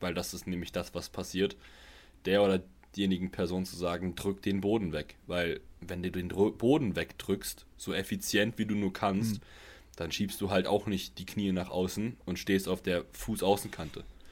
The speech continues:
Speaker 1: sondern du versuchst halt, so wie wenn du abspringst, äh, und einen Hochsprung machst, einfach mit einem flachen Fuß den Boden wegzudrücken. Mit gerade nach vo-, also mit nach vorne ausgerichteten Zehen, so wie Maxi halt gerade beschrieben hat. Und damit,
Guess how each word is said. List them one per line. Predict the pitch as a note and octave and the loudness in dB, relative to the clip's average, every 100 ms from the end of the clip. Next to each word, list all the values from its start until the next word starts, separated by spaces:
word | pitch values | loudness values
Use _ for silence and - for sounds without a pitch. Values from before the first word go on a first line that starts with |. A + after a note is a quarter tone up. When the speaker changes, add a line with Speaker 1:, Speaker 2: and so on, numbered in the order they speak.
| - - - | -20 -20 -8
Speaker 1:
sondern | F#2+ F2+ E2+ D#2+ - | -2 0 0 -4 -8
du | F#2+ | -6
versuchst | - F#2+ G2+ - | -2 0 -2 2
halt, | G2+ - | 0 0
so | F#2 A2 | 0 2
wie | B2 | 4
wenn | A#2 A2+ | 6 6
du | A2 | 6
abspringst, | A2+ - - - F2+ F2+ - - - - - - - - | 4 2 -2 0 0 0 -4 -6 -10 -12 -20 -20 -12 -2
äh, | G2 F#2+ | 2 2
und | G#2 G#2 | 2 2
einen | F#2+ | 4
Hochsprung | G2+ B2 - - F#2 F2 | 6 4 4 0 -2 2
machst, | F2 F#2+ - - | 2 0 -2 -2
einfach | F#2+ G2+ - | 0 0 0
mit | G#2+ | -2
einem | F#2 F#2 | 0 -4
flachen | - G#2+ - A2+ | 2 4 4 0
Fuß | - G#2+ A2 | -2 -2 0
den | G2+ F#2+ | 0 2
Boden | F#2+ G2+ E2+ | 4 4 4
wegzudrücken. | E2 - F#2 F2 - E2+ - - - - | -2 -4 -4 -4 -4 -6 -12 -18 -14 -6
Mit | F#2+ | -4
gerade | - F#2 F#2 G#2 G#2+ F#2+ | -2 4 6 8 8 6
nach | G2 | 0
vo-, | G2 - | -2 -2
also | F#2 | -2
mit | F#2+ F2+ | -2 -2
nach | F#2 | -4
vorne | - G2 A2 | 0 4 4
ausgerichteten | G2+ G2+ - G2 F#2+ - F#2 | 4 2 2 0 0 -6 -8
Zehen, | - F#2+ F2 | -2 0 0
so | D#2+ E2+ | -2 -8
wie | D#2+ - | -10 -10
Maxi | - F2 - F2+ | -8 -6 -4 -4
halt | D#2+ | -4
gerade | - E2+ D#2+ | -2 -2 -4
beschrieben | F2 - F#2+ E2 | -4 0 0 0
hat. | D#2 - - - - - - | -8 -12 -16 -14 -12 -12 -8
Und | E3+ | -4
damit, | D#3+ F#2 - - | -2 0 -2 -4